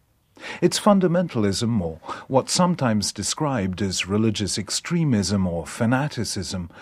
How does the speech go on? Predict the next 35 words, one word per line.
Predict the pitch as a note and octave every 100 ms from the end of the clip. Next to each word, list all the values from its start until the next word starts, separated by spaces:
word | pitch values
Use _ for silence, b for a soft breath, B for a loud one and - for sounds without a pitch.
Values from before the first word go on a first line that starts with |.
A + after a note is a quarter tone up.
| B B
that | F#3+
makes | F3 G#3+ G#3+ -
us | C#3+
wonder | D3+ D#3+ D#3 G#2+
whether | F#2+ A2 A2 G2+
religious | F#2 A#2 C3+ B2+ B2 A#2
revival | G#2 G2+ D3 D3+ G#2+ G2+
might | G2 A2+ F#2+
be | E3+ C#3 B2 B B
not | G3 G3+ -
a | B2
refreshing | B2 A#2+ - - C#3+ - A2+ F#2
breeze, | G#2 D3 C#3+ D#2+ D#2 - B B B
but | F#3 F3+
a |
destructive | F#3 F#3 - A#2+ - - G2+ -
hurricane. | - C#3+ A2+ - E2 D2 - - - - - - - - - - - -
The | D3
word | E3 E3 F3
was | A#2 G#2 -
coined | - D3+ C3 A#2+
in | B2
America | B2+ D#3+ D3 F2+ - F#2+
in | A#2
the | C3+
nineteen | A#2 F#2+ F2+ - G2
twenties, | - C#3+ B2 - E2 E2+ - B B B
in | E3+
the | F#3
wake | G3 G#3+ -
of | A#2+ F#2
a | F#2
series | - - D#3+ D#3+ D3+ F#2+
of | G2 -
pamphlets | - D#3 D3+ - F2+ - -